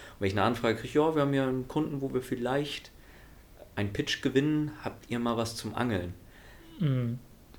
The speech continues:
Speaker 1: Ge-, da hört man's ja schon, dann, dann wird Recruitment mit Angeln gehen verglichen, dann ist ein Kandidat
Speaker 2: Ja.
Speaker 1: nur noch ein Köder, dann geht's nur noch um einen Pitch gewinnen. Am Ende bearbeitet das wer? Fragezeichen, das sind alles Themen.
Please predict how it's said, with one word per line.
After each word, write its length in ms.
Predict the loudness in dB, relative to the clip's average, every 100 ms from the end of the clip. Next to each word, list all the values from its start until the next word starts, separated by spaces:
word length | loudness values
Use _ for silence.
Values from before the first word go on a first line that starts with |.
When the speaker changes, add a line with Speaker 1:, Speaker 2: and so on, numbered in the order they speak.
| -8
Speaker 1:
Ge-, 120 | -4
da 140 | 0 4
hört 200 | 6 6
man's 180 | 2
ja 100 | 2
schon, 320 | 0 0 0 2
dann, 220 | 0 0
dann 200 | 0 2
wird 220 | 0 -2 -4
Recruitment 440 | -2 0 0 0
mit 100 | -2 -2 0
Angeln 340 | 4 4 2
gehen 220 | 0 -2
verglichen, 460 | -2 -2 -2 -4 -2
dann 140 | -4
ist 160 | -4 -2
ein 120 | -2
Kandidat 440 | 0 2 6 6
Speaker 2:
Ja. 40 | 6
Speaker 1:
nur 100 | 2
noch 160 | 0
ein 160 | -2 -4
Köder, 420 | 0 2 4 2
dann 240 | 0 -2 -2
geht's 240 | -2 -2
nur 120 | 0
noch 180 | 0 0
um 120 | -2
einen 160 | -2 -2
Pitch 300 | 0 -2 -2
gewinnen. 440 | -2 2 2 0 -6 -14 -8
Am 120 | -4
Ende 200 | -2 0
bearbeitet 520 | 2 2 2 0 0
das 200 | -2 0
wer? 200 | 0 0
Fragezeichen, 680 | -2 -4 -4 -2 0 0 -2
das 100 | -4
sind 140 | -4
alles 220 | 0 0 -2
Themen. 300 | -2 0